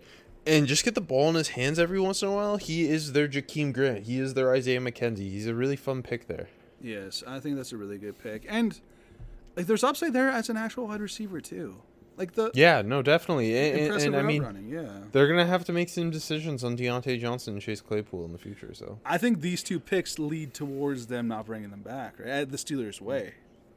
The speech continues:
Speaker 1: Uh, I, I think they'll bring one of them back.
Speaker 2: Mm-hmm.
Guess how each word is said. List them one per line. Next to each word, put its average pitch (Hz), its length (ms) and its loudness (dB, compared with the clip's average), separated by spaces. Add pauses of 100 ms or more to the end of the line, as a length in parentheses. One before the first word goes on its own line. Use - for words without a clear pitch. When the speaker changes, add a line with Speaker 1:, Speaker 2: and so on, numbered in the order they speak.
(180)
Speaker 1:
Uh, 85 160 -2 (1040)
I, 82 400 -6
I 170 400 6
think - 580 -2
they'll 131 340 2
bring 117 340 0
one 98 200 -2
of 87 120 -6
them 78 160 -8
back. 58 360 -10
Speaker 2:
Mm-hmm. 107 300 -10